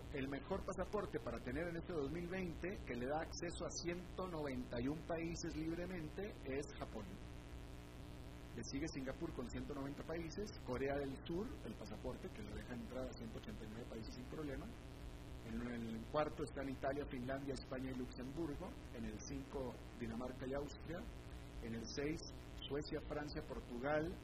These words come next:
Países Bajos e Irlanda. En el siete, Suiza, Estados Unidos, Reino Unido, Noruega y Bélgica, con ciento ochenta y cinco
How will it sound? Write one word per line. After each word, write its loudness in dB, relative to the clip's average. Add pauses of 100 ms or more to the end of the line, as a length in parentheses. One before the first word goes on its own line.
Países 0
Bajos 0
e -2
Irlanda. 0 (520)
En 0
el 0
siete, 2 (340)
Suiza, 0 (240)
Estados 2
Unidos, 0 (380)
Reino 4
Unido, 2 (160)
Noruega 2
y 2
Bélgica, 0
con -2
ciento -2
ochenta -4
y -2
cinco -2